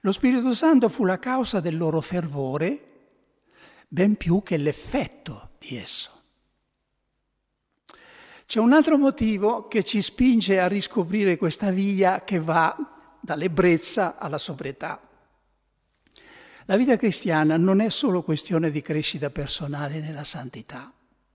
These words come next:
è anche ministero, servizio, annuncio. E per assolvere questi compiti abbiamo bisogno della potenza dall'alto, dei carismi,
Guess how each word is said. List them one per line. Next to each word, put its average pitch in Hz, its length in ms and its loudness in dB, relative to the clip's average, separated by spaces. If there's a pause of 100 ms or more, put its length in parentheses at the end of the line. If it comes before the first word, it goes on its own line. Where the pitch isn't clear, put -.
(460)
è 160 140 -10
anche 170 320 -2
ministero, 160 960 -8
servizio, 139 1080 -6
annuncio. 160 680 0 (1500)
E 220 80 2
per 202 180 4
assolvere 202 480 0
questi 214 300 -2
compiti 156 400 -2
abbiamo 180 360 2
bisogno 190 440 0
della 156 220 -2
potenza 190 480 0
dall'alto, 127 840 -14 (400)
dei - 160 -14
carismi, 156 760 -2